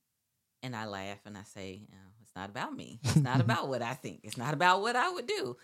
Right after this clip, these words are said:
Speaker 1: Um, 'cause I'm not your counselor. Counselors give advice. I'm a coach. I don't give advice.
Speaker 2: Yeah.
Speaker 1: Um, so yeah, I do have clients who want me to kinda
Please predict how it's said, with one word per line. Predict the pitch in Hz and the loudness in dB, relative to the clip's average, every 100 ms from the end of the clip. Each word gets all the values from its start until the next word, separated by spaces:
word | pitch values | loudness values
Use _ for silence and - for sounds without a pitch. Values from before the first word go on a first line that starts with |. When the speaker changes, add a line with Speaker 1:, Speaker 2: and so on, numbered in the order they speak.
| - _ - | -20 _ -4
Speaker 1:
Um, | 202 185 190 262 | 0 0 -4 -8
'cause | 339 262 | -2 -2
I'm | 247 | -2
not | 196 - | -4 -8
your | 196 | -10
counselor. | 302 302 294 - - | -6 -6 -8 -12 -14
Counselors | 165 185 - 349 - | -8 -6 -6 -12 -8
give | 156 | -8
advice. | 92 85 - - - | -8 -10 -16 -20 -10
I'm | 151 208 | -8 -8
a | |
coach. | - 302 - | -10 -12 -12
I | 123 | -18
don't | 170 | -14
give | 269 294 | -12 -10
advice. | - - - - - _ _ _ - | -12 -12 -14 -16 -20 _ _ _ -2
Speaker 2:
Yeah. | 170 143 127 | 0 0 -2
Speaker 1:
Um, | 107 | -6
so | - 220 | -6 -6
yeah, | 220 220 | -2 -2
I | 151 | -2
do | 202 | -4
have | 240 196 | -4 -6
clients | - 180 165 151 | -6 -4 -4 -6
who | 190 165 147 - _ _ _ | -8 -8 -8 -12 _ _ _
want | 135 151 196 135 | -10 -4 -4 -2
me | 147 139 | -2 -2
to | 135 127 | -4 -6
kinda | 127 156 139 120 123 | -6 -6 -4 -4 -8